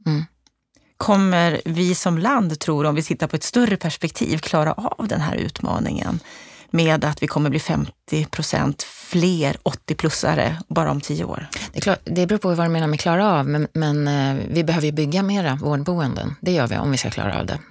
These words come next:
Speaker 1: Eh, och, eh, sen finns det en problematik i hela välfärds-, eh,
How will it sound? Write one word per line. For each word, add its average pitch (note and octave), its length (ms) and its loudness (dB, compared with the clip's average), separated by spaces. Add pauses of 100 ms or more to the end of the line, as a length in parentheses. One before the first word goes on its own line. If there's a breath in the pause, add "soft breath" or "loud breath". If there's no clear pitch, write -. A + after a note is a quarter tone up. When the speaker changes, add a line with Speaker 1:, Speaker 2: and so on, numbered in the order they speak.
(100)
Speaker 1:
Eh, C#3 640 0
och, - 400 -6
eh, C3 120 0
sen - 360 0
finns E3 200 0
det E3 80 0
en C#3+ 120 2
problematik C3+ 680 -2
i B2+ 100 0
hela B2 280 0
välfärds-, B2 840 0 (1080 loud breath)
eh, D3+ 60 -2